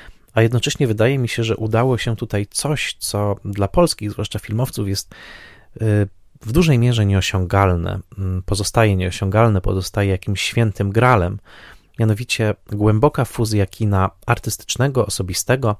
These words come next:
nawet intymnego, e, i kina gatunkowego, ponieważ Opętanie jest, e, najkrócej rzecz ujmując, horrorem. Jest to film opisujący rozstanie,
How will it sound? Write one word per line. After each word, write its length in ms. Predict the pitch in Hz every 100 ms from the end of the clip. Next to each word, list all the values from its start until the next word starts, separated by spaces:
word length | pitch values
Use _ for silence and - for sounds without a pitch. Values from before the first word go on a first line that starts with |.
| - - - - - - -
nawet 280 | 104 117 -
intymnego, 680 | 180 113 95 90 82 - - _ - - -
e, 200 | 104 95 - -
i 100 | 190
kina 240 | 170 139
gatunkowego, 800 | 123 117 110 107 95 92 - 92 -
ponieważ 560 | 107 113 107 110 - - - - - - - - - -
Opętanie 640 | 127 135 117 143 151 156
jest, 360 | 104 113 - -
e, 840 | - - - - - - _ 110 104 98
najkrócej 640 | 117 123 - 254 - 90 95 -
rzecz 240 | 107 - 170
ujmując, 400 | 170 123 135 -
horrorem. 680 | 156 143 143 131 92 92 - - - -
Jest 220 | 104 -
to 100 | 104
film 300 | - 147 143
opisujący 720 | 117 - - 101 104 101 104
rozstanie, 680 | 107 107 - 110 98 92 127